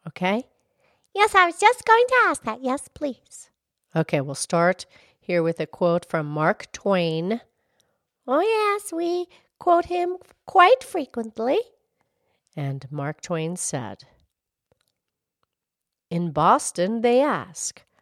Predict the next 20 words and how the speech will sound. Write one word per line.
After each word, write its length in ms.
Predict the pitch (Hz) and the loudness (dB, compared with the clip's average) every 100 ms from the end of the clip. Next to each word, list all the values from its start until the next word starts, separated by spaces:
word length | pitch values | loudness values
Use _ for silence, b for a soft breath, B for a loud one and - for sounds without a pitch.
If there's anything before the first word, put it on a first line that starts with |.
| _ _ | _ _
'How 200 | - 370 | 2 2
much 300 | 262 262 - | 2 -2 -2
does 220 | 214 202 | -2 -2
he 160 | 226 208 | -4 -2
know?' 540 | 190 147 120 101 151 _ _ _ _ _ _ _ | -2 -2 -4 -8 -12 _ _ _ _ _ _ _
In 140 | 170 | -4
New 80 | 156 | -4
York, 680 | 143 156 185 135 156 - - _ _ _ _ | -2 0 2 0 -4 -10 -20 _ _ _ _
'How 180 | - 392 | -2 0
much 300 | 226 185 - | 2 -2 -8
is 440 | 285 294 302 240 | -6 -2 -2 -2
he 280 | - 311 294 | -4 -2 0
worth?' 840 | 285 277 330 349 127 - - _ - - _ _ _ _ _ _ _ | 0 0 0 0 0 -4 -12 _ -20 -20 _ _ _ _ _ _ _
In 140 | 175 | -8
Philadelphia, 1040 | 165 180 165 156 156 180 - 160 127 139 160 _ _ _ _ _ _ _ _ - | -4 0 0 2 0 0 -2 -6 -6 -10 -14 _ _ _ _ _ _ _ _ 0
'Who 340 | 370 392 415 - _ _ | 4 4 2 -4 _ _
were 160 | 254 226 | 2 4
his 260 | 240 226 | 2 0
parents?'" 1040 | - - 254 277 180 - _ - - - - _ _ _ _ _ _ _ _ _ _ _ _ _ _ _ _ _ | -6 -2 0 0 -4 -8 _ -16 -14 -14 -18 _ _ _ _ _ _ _ _ _ _ _ _ _ _ _ _ _
Hmm. 960 | 466 480 453 359 311 294 285 285 285 | 0 2 2 0 -4 -6 -8 -8 -10